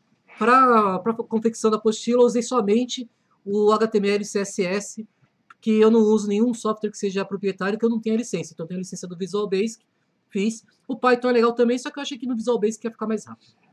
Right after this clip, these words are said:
tá bom? Gente, então, escreve o cara que vocês querem aqui, hein? O que que vocês quiserem de apostila, escreve aí que eu vou fazer agora um monte. Beijão!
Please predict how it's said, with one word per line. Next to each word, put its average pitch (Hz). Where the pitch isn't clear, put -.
tá -
bom? 269
Gente, 262
então, 277
escreve 269
o 320
cara 294
que 294
vocês 302
querem 277
aqui, 220
hein? 233
O 156
que -
que -
vocês 285
quiserem 247
de 247
apostila, 240
escreve 233
aí 240
que 254
eu 247
vou 254
fazer 233
agora 247
um 262
monte. 233
Beijão! 254